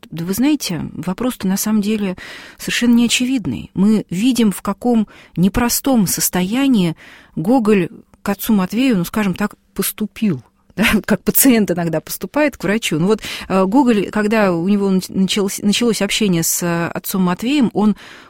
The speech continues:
уже был в каком-то невероятном внутреннем раздрае. Может быть, какая-то душевная болезнь сказалась или что-то ещё.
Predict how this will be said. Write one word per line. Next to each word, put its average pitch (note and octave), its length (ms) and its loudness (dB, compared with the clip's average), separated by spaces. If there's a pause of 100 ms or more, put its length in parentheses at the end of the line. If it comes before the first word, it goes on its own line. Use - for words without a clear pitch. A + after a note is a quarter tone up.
(120)
уже A#3 480 2
был G#3+ 420 2
в D3+ 100 -10
каком-то A3+ 440 0
невероятном G3+ 720 2
внутреннем G3 600 0
раздрае. F#3+ 540 -4
Может G#3 260 -2
быть, G3+ 220 -4 (280)
какая-то F3 220 -6
душевная G#3+ 380 2
болезнь F3+ 520 0
сказалась D3+ 480 -4
или D#3+ 60 -4
что-то G3 300 -4
ещё. G#3+ 400 -2